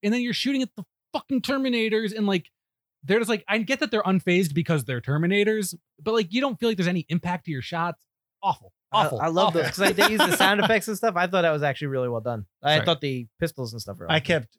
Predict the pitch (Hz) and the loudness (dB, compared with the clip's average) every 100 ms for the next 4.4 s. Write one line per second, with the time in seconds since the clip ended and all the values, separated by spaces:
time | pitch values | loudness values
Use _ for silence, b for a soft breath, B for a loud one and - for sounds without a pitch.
0 | _ 135 135 127 117 101 139 120 113 107 | _ -8 -4 -2 -4 -4 -2 -2 -4 -8
1 | 107 104 - 104 - 98 117 113 98 95 | -10 -10 -8 -6 -2 0 2 2 2 2
2 | 92 98 110 95 113 90 98 87 98 - | 0 2 2 2 -2 -4 -8 -12 -12 -6
3 | - 120 107 104 98 - 104 90 101 107 | -2 -2 -2 -6 -14 -12 -14 -12 -14 -14
4 | 92 87 87 107 | -16 -16 -14 -14